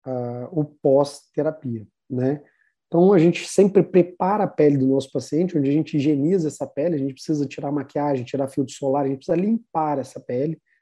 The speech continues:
né? E depois de limpar essa pele, a gente aplica o led azul com o intuito de hidratar a pele,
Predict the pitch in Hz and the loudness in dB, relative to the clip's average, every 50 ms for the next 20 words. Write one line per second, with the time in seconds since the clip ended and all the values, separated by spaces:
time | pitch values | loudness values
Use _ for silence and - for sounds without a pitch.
0 | _ _ _ _ _ _ _ _ 135 131 135 139 139 139 135 131 147 143 - 160 | _ _ _ _ _ _ _ _ -4 -2 0 2 2 2 2 0 -2 0 2 2
1 | 151 139 143 151 151 143 - 147 143 147 139 - - - - 175 180 185 185 185 | 2 2 0 -2 -4 -2 -2 -2 -4 -4 -6 -8 -12 -2 -2 -2 0 0 -4 -4
2 | 185 - 185 - 196 196 190 - 190 190 185 160 180 175 160 151 170 190 202 208 | -6 -8 -10 -8 -8 -8 -2 -2 0 2 2 2 2 0 0 0 -2 -2 -2 -2
3 | 202 - _ _ _ _ _ _ _ - 190 196 196 190 - 202 190 202 202 156 | -4 -6 _ _ _ _ _ _ _ 0 0 0 2 2 0 0 2 2 2 2
4 | 170 202 233 220 196 233 220 220 220 - _ 185 165 147 139 135 131 123 - _ | 4 2 2 2 2 0 0 -2 -4 -6 _ -4 -2 -2 -2 -4 -6 -10 -10 _
5 | 123 117 110 113 | -10 -10 -10 -14